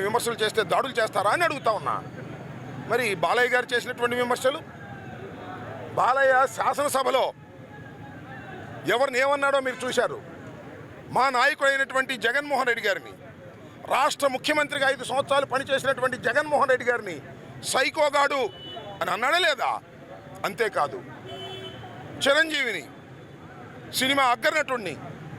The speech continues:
ఒకప్పుడు రాజకీయ పార్టీ పెట్టి కేంద్రంలో మంత్రిగా చేసినటువంటి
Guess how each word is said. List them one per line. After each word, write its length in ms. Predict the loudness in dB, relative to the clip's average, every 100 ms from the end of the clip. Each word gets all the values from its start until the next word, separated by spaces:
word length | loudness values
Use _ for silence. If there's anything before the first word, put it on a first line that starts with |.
| -14 -14 -14 -14 -14 -14 -8 -2
ఒకప్పుడు 300 | 0 2 0 2
రాజకీయ 320 | 0 -2 -6 2
పార్టీ 240 | 2 2 -2
పెట్టి 220 | -2 -2 -2 2
కేంద్రంలో 440 | 2 2 4 2 2
మంత్రిగా 320 | -2 0 2 2
చేసినటువంటి 580 | 0 0 0 0 2 2